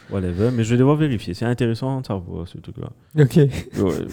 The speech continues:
Speaker 1: pour moi, pour moi, own personal football development.
Speaker 2: Ok.
Speaker 1: <laughs>
Speaker 2: T'as fait nous connaître l'autre
Speaker 1: Ouais,
Speaker 2: semaine.
Speaker 1: ouais,
Speaker 2: Enfin,
Speaker 1: nous
Speaker 2: l'autre
Speaker 1: connaître.
Speaker 2: semaine, non, la semaine d'après, je suppose,
Speaker 1: Ouais.
Speaker 2: comment ça va. Nous prenons une pause après sa Coupe du Monde, là, hein.
Speaker 1: Il y en a bien.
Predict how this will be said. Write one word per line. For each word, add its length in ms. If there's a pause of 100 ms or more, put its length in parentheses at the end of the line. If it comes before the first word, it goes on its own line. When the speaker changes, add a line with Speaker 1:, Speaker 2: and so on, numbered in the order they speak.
Speaker 1:
pour 140
moi, 240
pour 180
moi, 260
own 140
personal 440
football 360
development. 520
Speaker 2:
Ok. 540
Speaker 1:
<laughs> 960
Speaker 2:
T'as 80
fait 180
nous 120
connaître 360
l'autre 140
Speaker 1:
Ouais, 60
Speaker 2:
semaine. 200
Speaker 1:
ouais, 40
Speaker 2:
Enfin, 180
Speaker 1:
nous 60
Speaker 2:
l'autre 120
Speaker 1:
connaître. 40
Speaker 2:
semaine, 320
non, 220
la 100
semaine 280
d'après, 420
je 80
suppose, 400
Speaker 1:
Ouais. 60
Speaker 2:
comment 220
ça 140
va. 260 (480)
Nous 80
prenons 160
une 60
pause 300
après 160
sa 140
Coupe 160
du 100
Monde, 220
là, 200
hein. 100
Speaker 1:
Il 40
y 20
en 40
a 200
bien. 260